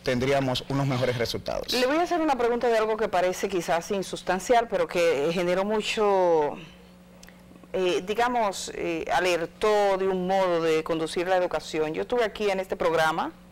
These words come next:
Speaker 2: a una madre que vino porque en una escuela a su hija que tenía el pelo rizado, no le dejaron entrar. Simplemente la mandaron a la dirección y eso se permaneció durante tres días.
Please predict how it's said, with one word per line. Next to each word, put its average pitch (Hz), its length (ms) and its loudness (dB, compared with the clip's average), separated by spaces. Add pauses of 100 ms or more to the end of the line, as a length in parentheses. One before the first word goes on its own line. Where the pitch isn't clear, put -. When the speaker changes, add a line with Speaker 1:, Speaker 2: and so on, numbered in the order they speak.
(520)
Speaker 2:
a - 80 0
una 190 180 0
madre 208 320 2
que 185 140 -2
vino 190 280 -2
porque 175 260 -4
en 165 120 -4
una 180 140 -2
escuela 175 580 -2 (560)
a 151 100 -2
su 170 200 -2
hija 196 220 2
que 180 120 -2
tenía 170 600 0
el 165 100 -4
pelo 170 240 0
rizado, 170 720 0 (640)
no 208 160 0
le 190 80 4
dejaron 151 280 2
entrar. - 420 -2 (220)
Simplemente 175 580 0
la 165 80 2
mandaron 160 320 -2
a 160 60 0
la 156 100 0
dirección 208 840 -4 (600)
y 185 100 0
eso 190 160 0
se 208 140 0
permaneció 165 580 -2
durante 160 320 -2
tres - 300 -6
días. - 260 -4